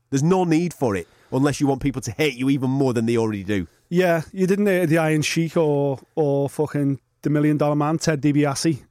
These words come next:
Speaker 2: having a go at somebody because of they were suffering from depression and tried to kill themselves.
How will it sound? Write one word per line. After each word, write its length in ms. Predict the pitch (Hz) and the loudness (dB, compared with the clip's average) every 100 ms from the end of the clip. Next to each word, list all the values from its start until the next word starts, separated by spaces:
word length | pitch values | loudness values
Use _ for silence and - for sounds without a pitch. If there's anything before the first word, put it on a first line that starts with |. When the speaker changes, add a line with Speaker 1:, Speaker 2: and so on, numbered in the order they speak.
| _ _ | _ _
Speaker 2:
having 220 | 160 139 | -4 -2
a 40 | 143 | -2
go 200 | 139 139 | 0 -2
at 60 | - | 0
somebody 320 | 160 143 143 | 0 2 0
because 340 | 139 147 131 | 0 -2 0
of 140 | 139 - | -2 0
they 140 | 135 | 0
were 80 | 131 | 0
suffering 380 | - 131 135 127 | -4 -6 -6 -6
from 180 | 139 | -4
depression 420 | 127 - 120 - 143 | -6 -6 -8 -6 -10
and 80 | 131 | -8
tried 220 | 135 127 | -8 -8
to 80 | 117 | -10
kill 180 | 131 | -10
themselves. 540 | 123 131 139 139 135 | -10 -10 -8 -6 -8